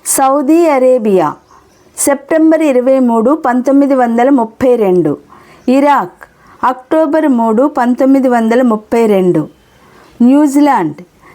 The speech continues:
సెప్టెంబర్ ఇరవై ఆరు, పంతొమ్మిది వందల ఏడు. ఆస్ట్రేలియా, జనవరి ఒకటి, పంతొమ్మిది వందల ఒకటి. ఖత్తర్,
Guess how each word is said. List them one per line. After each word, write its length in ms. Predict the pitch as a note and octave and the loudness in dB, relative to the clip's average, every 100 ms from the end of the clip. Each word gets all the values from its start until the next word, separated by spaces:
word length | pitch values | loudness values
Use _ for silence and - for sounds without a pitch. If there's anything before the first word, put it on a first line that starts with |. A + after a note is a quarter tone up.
| - | -12
సెప్టెంబర్ 680 | - C4+ C4+ D#4 D#4 D#4 D4 | -4 -4 -4 -2 2 2 0
ఇరవై 360 | A#3+ A#3+ B3+ | 0 0 0
ఆరు, 320 | A#3 G#3 G#3 | 0 0 0
పంతొమ్మిది 600 | C#4 B3 A#3+ C4 B3+ B3+ | -2 -2 -2 0 0 0
వందల 340 | A3+ G#3 G#3 B3+ | 0 0 0 0
ఏడు. 460 | A#3 G3 F#3 D#3 - _ _ - - - - | 0 0 0 -2 -6 _ _ -20 -20 -20 -4
ఆస్ట్రేలియా, 840 | A#3 C#4 - - D4+ D4 D4+ A#3+ F3 - _ - - | -2 -2 -4 -2 0 2 2 0 -2 -10 _ -12 -6
జనవరి 540 | F#3+ B3 B3+ C#4 D4 | -2 0 0 0 0
ఒకటి, 460 | C#4 A3+ G#3 G#3 C#4 | -2 -2 -4 -2 -4
పంతొమ్మిది 640 | - A#3 A#3 C4 C4+ C4 | -2 -4 0 0 2 0
వందల 380 | A3+ G#3 G#3+ C4 | 0 0 0 0
ఒకటి. 480 | G#3+ F#3 E3 D#3+ D#3 - _ - - - _ C#4 | -2 -4 -4 -4 -6 -20 _ -20 -20 -20 _ -4
ఖత్తర్, 540 | C4 - - C4+ F3+ | -4 -4 -4 -2 -4